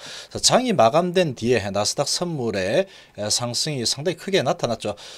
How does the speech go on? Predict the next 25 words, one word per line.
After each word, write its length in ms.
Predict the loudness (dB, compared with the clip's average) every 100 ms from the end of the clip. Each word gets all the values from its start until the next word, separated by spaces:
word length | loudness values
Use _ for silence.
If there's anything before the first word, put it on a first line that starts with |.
| -2
자, 140 | 2
오늘, 400 | 4 6 6 4
어, 180 | 2 -2
종목 680 | -2 -2 0 0 2 2 0 _ -20 -20 -18 -18 -18 -20 -8
이 120 | -2 -2
공매도 600 | 0 0 2 2 0 -2
현황을 460 | 0 0 2 2
보면은 500 | 2 0 0 0 -2 -6 -12 0
역시나 460 | 2 2 2 4 4
오늘도 380 | 4 2 2 2
오만 340 | 2 2 2
주 120 | 0
정도 260 | -4 -4 -2
나왔습니다. 540 | 0 0 0 -2 -6 -8 -16 -12
오늘 340 | -4 2 2 2
다른 340 | -2 0 2
종목들 440 | 2 0 0 -2 -4
상당히 320 | -4 -4 -2
잘 240 | 0 0
갔는데 580 | 0 -4 -4 -2 0 -2 -4 -20 -4
에이치엘비는, 1080 | 2 2 2 0 2 2 0 0 0 -2 -4 -8 -18 -20 -6
어, 280 | -2 0 0
잘 220 | 0 0
가지 240 | 2 0
못했죠. 520 | 0 0 0 0 -2